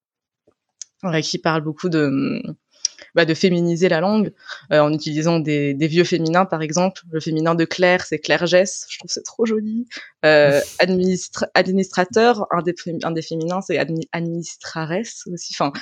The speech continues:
Speaker 1: bon, chasseur, chasseresse. Mais voilà, il y a des, il y a des très, très beaux vieux féminins qui ont été totalement oubliés, notamment parce que Becherel disait que, mais non, le, mon professeur, c'est pour les hommes parce que le, c'est le, c'est le, c'est le sexe noble.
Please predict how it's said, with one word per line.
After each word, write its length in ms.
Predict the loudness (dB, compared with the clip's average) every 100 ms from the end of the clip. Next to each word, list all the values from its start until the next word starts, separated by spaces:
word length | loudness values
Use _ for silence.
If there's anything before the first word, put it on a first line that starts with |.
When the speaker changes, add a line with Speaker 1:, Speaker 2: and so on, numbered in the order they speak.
| -14 -16 -8
Speaker 1:
bon, 80 | 0
chasseur, 380 | 0 2 0
chasseresse. 540 | 0 -2 2 2 0 -4
Mais 220 | 0 2
voilà, 180 | 4 2
il 60 | 2
y 40 |
a 40 | 2
des, 100 | 4
il 80 |
y 40 | 4
a 40 |
des 120 | 4
très, 260 | 2 2 2
très 200 | 4 2
beaux 220 | 4 4
vieux 180 | 4 0
féminins 480 | 2 2 2 2 0
qui 140 | -2
ont 80 | -4
été 140 | -4
totalement 420 | -2 0 0 0 -4
oubliés, 360 | -6 -2 0 2
notamment 320 | 0 0 -2
parce 180 | -2 -4
que 80 | -8 -4
Becherel 440 | -2 -2 -2 -4 -2
disait 320 | -2 2 2
que, 220 | 2 -2 -4 -16 -6
mais 80 | -2
non, 180 | 0 0 0
le, 320 | 2 2 2
mon 240 | 0 0 0
professeur, 520 | -2 0 2 2 0
c'est 120 | 0
pour 140 | -2 -2
les 200 | 2 4
hommes 220 | 4 2
parce 160 | -2
que 80 | -2
le, 80 | -2
c'est 140 | 0 2
le, 180 | 0 -2
c'est 140 | -2
le, 220 | -2 -2
c'est 120 | -2 -2
le 60 |
sexe 320 | 0 -2 -2
noble. 480 | 0 2 2 0 -4